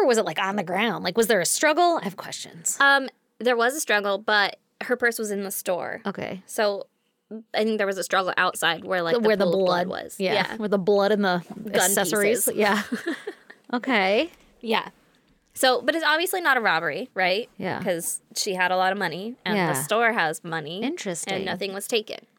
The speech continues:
Speaker 1: Okay.
Speaker 2: They found some bullet casings near the pool of blood outside,
Speaker 1: Mm-hmm.
Speaker 2: right?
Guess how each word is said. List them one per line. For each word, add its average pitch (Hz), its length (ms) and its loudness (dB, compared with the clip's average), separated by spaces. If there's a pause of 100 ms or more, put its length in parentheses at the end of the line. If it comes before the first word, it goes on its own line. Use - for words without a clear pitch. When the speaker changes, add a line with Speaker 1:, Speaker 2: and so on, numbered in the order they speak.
(320)
Speaker 1:
Okay. 180 520 -8 (160)
Speaker 2:
They 247 240 2
found 220 460 2
some 208 260 -4
bullet 202 320 -2
casings 277 720 -6
near 202 400 -4
the 302 100 -4
pool 294 340 -6
of 349 140 -10
blood 226 240 0
outside, - 640 -6
Speaker 1:
Mm-hmm. 180 440 -8
Speaker 2:
right? 214 260 -4